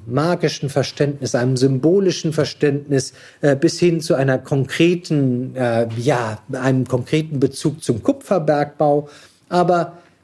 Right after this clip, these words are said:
eigentlich geht es darum, dass Gott das Volk bewahrt. Wieder einmal. Durch das Handeln des Mose, der eintritt für das Volk und Fürbitte leistet. Und diesmal auch durch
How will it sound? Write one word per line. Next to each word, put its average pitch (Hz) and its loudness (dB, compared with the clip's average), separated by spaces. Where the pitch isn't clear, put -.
eigentlich 170 0
geht 180 2
es - -6
darum, 139 0
dass - -2
Gott - -2
das - -2
Volk 107 -4
bewahrt. 107 -6
Wieder 165 0
einmal. - -16
Durch 156 4
das 170 0
Handeln 226 2
des 143 0
Mose, 190 2
der 151 4
eintritt 180 0
für - -2
das 117 -2
Volk 175 0
und 214 0
Fürbitte 101 0
leistet. 110 -2
Und 131 -2
diesmal 165 0
auch 143 0
durch - 2